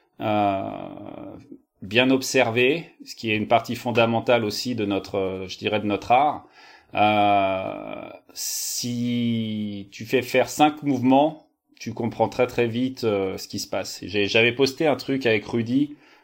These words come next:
hein, sur Instagram il y a, il y a pas mal de temps, en fait, quand je l'avais vu la première fois en deux mille seize. Et ça a été un de mes premiers tests, c'est de lui faire faire un overhead squat, euh, sur du parquet.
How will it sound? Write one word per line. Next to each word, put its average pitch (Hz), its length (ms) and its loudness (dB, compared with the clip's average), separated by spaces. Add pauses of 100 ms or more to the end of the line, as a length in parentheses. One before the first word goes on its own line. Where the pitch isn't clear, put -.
(140)
hein, 101 260 0
sur 110 220 -4
Instagram 110 560 2
il 107 40 0
y - 20 0
a, 98 80 0
il 95 40 -2
y 98 40 0
a 98 40 -2
pas 107 140 0
mal 110 200 0
de 101 100 -2
temps, 127 260 2
en 123 40 0
fait, 127 220 -2
quand 107 120 -2
je 110 100 -4
l'avais 104 220 0
vu 104 200 -2
la 123 120 4
première 127 380 0
fois 120 180 2
en 120 40 2
deux 107 140 -2
mille 101 160 -2
seize. 131 500 -2 (600)
Et - 100 -8
ça - 140 -2
a - 20 4
été 117 140 2
un 143 80 4
de 135 40 4
mes 131 100 6
premiers 113 340 0
tests, 160 220 2
c'est 127 100 0
de 101 80 -8
lui 110 80 -6
faire 117 200 0
faire 135 280 2
un 101 380 0
overhead 113 420 2
squat, - 500 0
euh, 104 220 -2
sur 104 280 -4
du 104 100 -8
parquet. - 420 -2